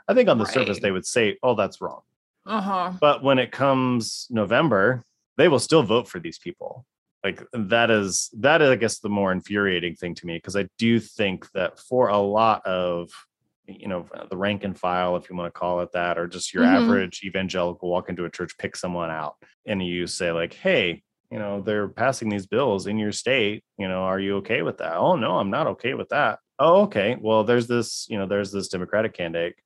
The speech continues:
Speaker 1: that pretty much agrees with you on almost everything except, like, abortion and, you know, like, and they, like, don't actively hate trans people. Would you vote for them?"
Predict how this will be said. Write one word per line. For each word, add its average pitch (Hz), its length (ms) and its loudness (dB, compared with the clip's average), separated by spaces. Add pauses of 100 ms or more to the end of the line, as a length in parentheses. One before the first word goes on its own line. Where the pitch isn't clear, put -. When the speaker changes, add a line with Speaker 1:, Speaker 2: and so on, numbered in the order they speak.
(120)
Speaker 1:
that 87 340 -2 (140)
pretty 190 120 2
much 143 140 0
agrees 95 280 0
with 92 140 -6
you 92 60 -2
on 87 100 -2
almost 87 260 -4
everything 92 440 -2
except, 85 340 -6
like, 87 140 -6
abortion 87 540 -6
and, 85 360 -8 (240)
you 85 80 -10
know, 78 220 -16 (100)
like, - 240 -12 (160)
and 85 160 -8
they, 85 200 -2
like, 80 180 -6 (260)
don't 85 280 -6 (220)
actively 85 380 -8
hate 87 220 -10
trans 98 280 -8
people. 85 340 -10
Would 85 140 -6
you 85 120 -8
vote 110 180 -2
for 87 120 -8
them?" 80 220 -10